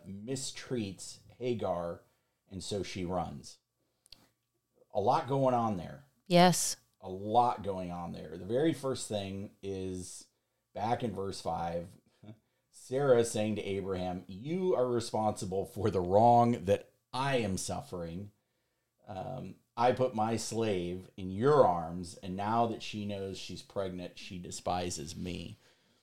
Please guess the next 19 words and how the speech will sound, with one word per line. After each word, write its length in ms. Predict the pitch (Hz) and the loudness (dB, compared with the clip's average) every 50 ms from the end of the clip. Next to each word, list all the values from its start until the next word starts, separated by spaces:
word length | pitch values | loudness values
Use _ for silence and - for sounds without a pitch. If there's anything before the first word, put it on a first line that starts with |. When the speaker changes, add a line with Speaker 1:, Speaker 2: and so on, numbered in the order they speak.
| _ _ _ _ _ _ - | _ _ _ _ _ _ -12
Speaker 1:
So 220 | - - - 95 92 | -6 0 0 2 2
this 260 | 90 107 107 - - | 2 2 0 0 -2
is 320 | 107 101 90 95 - - - - - | -4 -4 -4 -6 -8 -10 -12 -14 -14
one 300 | - 107 107 123 143 147 | -10 -6 0 2 4 4
of 100 | 139 123 | 6 6
those 540 | 120 117 110 107 104 - - - - - - _ _ _ | 6 8 8 6 4 2 -2 -6 -8 -10 -10 _ _ _
things 480 | - 107 101 98 98 98 98 92 80 | -2 0 0 0 0 0 0 -2 -2
that 160 | 85 95 92 92 | -2 -2 -2 0
is, 340 | 92 87 85 85 - - - - - | -2 -2 -4 -6 -8 -10 -12 -12 -10
a-, 200 | 87 - - 98 | -10 -6 -6 -6
again, 600 | - 110 113 104 101 98 95 92 92 90 90 90 _ _ _ _ _ _ _ _ _ _ _ _ _ _ _ _ _ _ _ _ _ _ _ _ _ _ - | -6 -2 -2 0 0 0 0 0 -2 -2 -4 -8 _ _ _ _ _ _ _ _ _ _ _ _ _ _ _ _ _ _ _ _ _ _ _ _ _ _ 0
Speaker 2:
This 140 | 190 - | 2 6
happens 460 | - 196 185 185 - 190 185 180 175 - | 8 8 8 8 6 2 2 2 0 0
still 540 | - - - - - - 180 175 175 175 | 0 0 0 2 6 8 10 10 10 10
today, 480 | 175 - - 196 170 175 170 165 170 170 | 8 6 4 6 8 10 10 10 10 8
thirty-five 560 | 165 - 170 165 160 170 156 - 156 151 151 | 8 8 8 8 8 8 8 8 8 8 8
hundred 340 | - 160 156 - 143 139 139 | 8 6 4 4 4 2 0
years 280 | - 143 135 104 - - | 0 0 0 0 0 -2
ago. 160 | - - | -2 -6